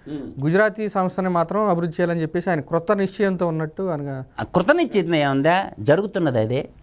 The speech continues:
Speaker 1: జరిగేది అదే. కాబట్టి ఇటువంటి అన్నిటి మీద రాబోయే ప్రభుత్వం,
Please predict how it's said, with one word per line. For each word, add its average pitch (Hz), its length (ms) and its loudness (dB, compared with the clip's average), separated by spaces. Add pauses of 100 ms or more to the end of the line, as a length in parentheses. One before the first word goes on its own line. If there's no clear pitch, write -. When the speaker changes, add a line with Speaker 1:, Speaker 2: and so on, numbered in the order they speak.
(160)
Speaker 1:
జరిగేది 139 500 4
అదే. 147 300 -2
కాబట్టి 175 400 2 (160)
ఇటువంటి 135 400 2
అన్నిటి 156 340 4
మీద 147 240 2 (600)
రాబోయే 143 340 0
ప్రభుత్వం, 127 500 -2